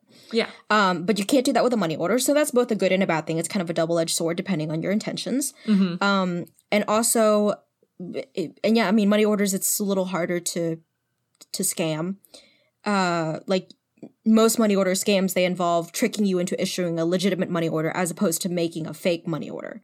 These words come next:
Speaker 1: Right, which is, like, my grandma. <laughs>
Speaker 2: Mm-hmm. Or, um, and also,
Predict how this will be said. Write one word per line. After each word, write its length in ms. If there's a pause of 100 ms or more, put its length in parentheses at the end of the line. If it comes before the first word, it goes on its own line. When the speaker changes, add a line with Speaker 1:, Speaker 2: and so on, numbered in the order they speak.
(160)
Speaker 1:
Right, 400
which 220
is, 240
like, 380 (340)
my 80
grandma. 480
<laughs> 40 (440)
Speaker 2:
Mm-hmm. 300 (520)
Or, 480
um, 400
and 100
also, 540